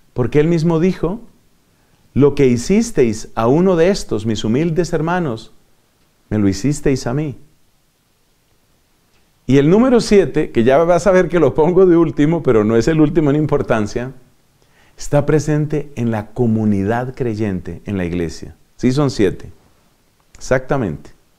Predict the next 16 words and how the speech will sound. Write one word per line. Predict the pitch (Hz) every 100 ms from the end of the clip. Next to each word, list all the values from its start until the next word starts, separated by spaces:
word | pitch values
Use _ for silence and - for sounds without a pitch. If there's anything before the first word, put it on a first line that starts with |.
| _ _ _ _ _
Sí | - 131
son | 160 143
siete. | - 80 - _ _ _ _ _ _ _ _ _ _ _ _ _ _ _ - -
Esas | 135 220 196
son | 254
las | 254 -
siete | - 240 240 262
principales | 208 175 165 139 175 220 220
presencias | 185 151 170 180 180 190 151
de | 135
Cristo. | - 165 160 - 113 110 _ _ _ _ _ _ _ _ _ _ _ _ _ _ _ _ _ _
Siete | - 180 220 214 240
principales | 185 139 143 147 165 170
presencias | 143 127 139 135 143 131
de | 110
Cristo. | 120 107 -